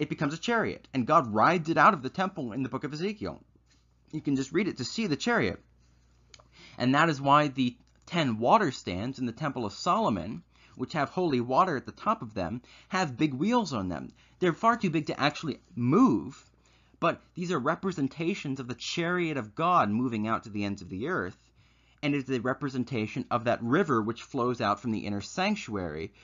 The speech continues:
to give life to the nations. And so all of these images, sanctification, conquest, they go together. God goes out and he conquers Babylon by eradicating its idolatry.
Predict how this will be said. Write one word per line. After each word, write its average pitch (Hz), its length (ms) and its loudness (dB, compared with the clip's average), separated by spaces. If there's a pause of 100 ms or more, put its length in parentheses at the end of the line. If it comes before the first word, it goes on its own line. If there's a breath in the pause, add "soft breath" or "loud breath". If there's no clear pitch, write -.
(220 soft breath)
to - 60 -8
give 120 280 -2
life 123 600 0 (400 soft breath)
to - 80 -12
the 107 100 -2
nations. - 720 0 (640)
And 156 140 0
so 196 100 2
all 190 200 0
of 226 60 -4
these 143 180 -4
images, 135 460 -6
sanctification, 135 840 -6
conquest, 165 500 -4
they 113 100 -4
go 117 120 -4
together. 101 540 -4 (560)
God 135 240 0
goes 123 200 -2
out 120 100 0
and - 80 -6
he 101 60 -10
conquers 139 500 -4
Babylon 104 580 0
by 98 160 -4
eradicating 101 680 -2
its 92 120 -14
idolatry. 110 720 -2